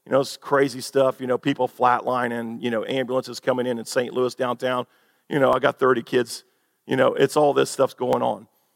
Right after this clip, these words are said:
But my point to telling you is this. I know that I'm aware, at least, of my arrogance.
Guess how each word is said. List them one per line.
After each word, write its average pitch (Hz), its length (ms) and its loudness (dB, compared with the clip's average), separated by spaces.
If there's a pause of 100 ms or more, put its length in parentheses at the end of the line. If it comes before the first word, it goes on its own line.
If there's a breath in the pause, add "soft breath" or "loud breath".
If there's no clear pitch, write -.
(320)
But - 120 4
my 175 120 4
point 202 360 0
to - 80 -14
telling 151 440 2
you 120 200 -4
is 110 220 -8
this. 113 500 -6 (540)
I 151 160 6
know 156 320 6
that 139 240 2
I'm 131 240 0
aware, 117 760 -2 (140)
at - 160 -6
least, 110 480 -10
of 117 120 -2
my 110 240 -2
arrogance. 95 680 -12